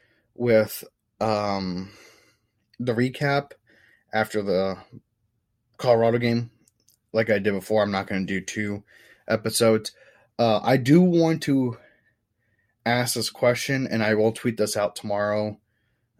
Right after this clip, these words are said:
um, or the day this does get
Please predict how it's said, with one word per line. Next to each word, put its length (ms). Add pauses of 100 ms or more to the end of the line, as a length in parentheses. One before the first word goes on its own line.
(180)
um, 680
or 500
the 80
day 280
this 260
does 420
get 360